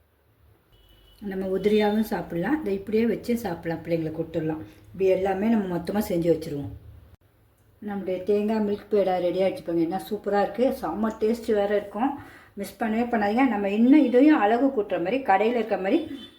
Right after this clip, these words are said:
நம்ம, நம்ம இந்த சில்வர் பேப்பரையும் ஒட்டிடலாம். வாங்கி வச்சிருக்கோம். அவ-, நம்ம அழகா இன்னும் நம்ம சூப்பர் சுவையை கூட்டோம்ல.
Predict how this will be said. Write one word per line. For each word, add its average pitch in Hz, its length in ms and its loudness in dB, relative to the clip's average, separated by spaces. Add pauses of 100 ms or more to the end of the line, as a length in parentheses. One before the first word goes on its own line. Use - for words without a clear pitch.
(120)
நம்ம, 202 360 2 (1300)
நம்ம 214 200 -4
இந்த 202 140 0
சில்வர் 247 420 4
பேப்பரையும் 214 540 2
ஒட்டிடலாம். 170 420 -2
வாங்கி 190 280 -2
வச்சிருக்கோம். 180 540 -2 (320)
அவ-, 208 300 0
நம்ம 208 240 -4
அழகா 208 300 4
இன்னும் 247 300 2
நம்ம 233 180 2
சூப்பர் 254 320 -2
சுவையை 240 340 2
கூட்டோம்ல. 208 480 -2